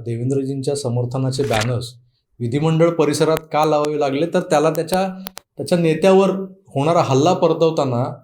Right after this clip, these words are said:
तो नेता अकेला नाही हे दाखवून द्यायचं होतं. अशोकच्या मनातली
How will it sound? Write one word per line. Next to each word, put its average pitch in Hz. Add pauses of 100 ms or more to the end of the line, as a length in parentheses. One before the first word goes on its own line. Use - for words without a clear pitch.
तो 151
नेता 156
अकेला 185
नाही 170
हे 165
दाखवून 135
द्यायचं 110
होतं. 92 (1200)
अशोकच्या 180
मनातली 185